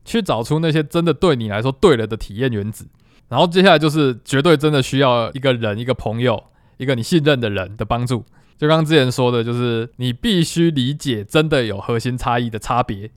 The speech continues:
你才有勇气去拿取、去选择那个专属于你的体验。那最后还是推荐《牧羊少年奇幻旅程》这本书，对我来说，它的价值之处就在于它有解释为何你应该踏上自我旅程这件事情。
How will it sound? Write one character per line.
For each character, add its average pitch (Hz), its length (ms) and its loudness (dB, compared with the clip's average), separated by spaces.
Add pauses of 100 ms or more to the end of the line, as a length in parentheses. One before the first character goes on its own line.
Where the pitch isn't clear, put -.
你 127 100 -4
才 156 80 4
有 240 80 6
勇 156 160 2
气 180 160 -2
去 190 140 -2
拿 135 260 -2
取、 113 320 -6 (180)
去 - 160 -2
选 107 300 -2
择 113 260 -4 (140)
那 151 160 -4
个 120 300 -4
专 151 280 0
属 113 200 -2
于 113 40 -4
你 107 120 -6
的 101 80 -8
体 - 180 -12
验。 101 180 -6 (680)
那 143 100 0
最 165 140 6
后 151 120 10
还 131 160 2
是 143 300 2
推 151 200 2
荐 147 280 4
《牧 160 160 2
羊 135 100 2
少 151 160 4
年 120 140 -2
奇 123 120 -4
幻 135 140 4
旅 113 100 -2
程》 107 160 -6
这 127 60 0
本 113 180 -2
书， 104 240 -8 (220)
对 285 100 2
我 208 100 8
来 143 80 8
说， 175 140 4
它 160 320 0 (140)
的 127 160 2
价 131 220 0
值 113 180 -6
之 117 160 -8
处 120 240 -6
就 127 140 -6
在 117 340 -2
于 101 400 -6 (180)
它 180 200 0
有 151 120 6
解 110 240 -4
释 120 360 -4
为 175 200 8
何 127 160 2
你 110 200 -4
应 123 120 -8
该 123 160 -2
踏 113 220 -2
上 123 160 -2
自 120 140 -4
我 104 120 -4
旅 104 140 -10
程 101 200 -14
这 107 100 -12
件 104 160 -8
事 104 180 -12
情。 - 160 -16